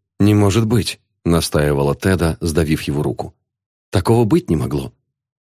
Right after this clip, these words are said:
Я ходила в восьмой класс центральной школы, и это было в тысяча девятьсот тридцать третьем году. И ты?" "Конечно",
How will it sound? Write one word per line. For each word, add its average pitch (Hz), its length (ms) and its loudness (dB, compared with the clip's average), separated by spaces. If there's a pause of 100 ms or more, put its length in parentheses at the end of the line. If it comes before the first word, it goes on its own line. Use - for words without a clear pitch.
(100)
Я 85 220 2
ходила 110 400 2
в 80 100 0
восьмой 90 400 0
класс 95 360 -2 (160)
центральной 87 520 0
школы, 98 460 0 (600)
и 82 80 0
это 90 240 2
было 95 240 4
в - 60 -4
тысяча - 340 -2
девятьсот 92 400 0
тридцать 90 320 -2
третьем 92 320 0
году. 95 380 0 (340)
И 92 120 0
ты?" 123 400 0 (600)
"Конечно", 71 600 -2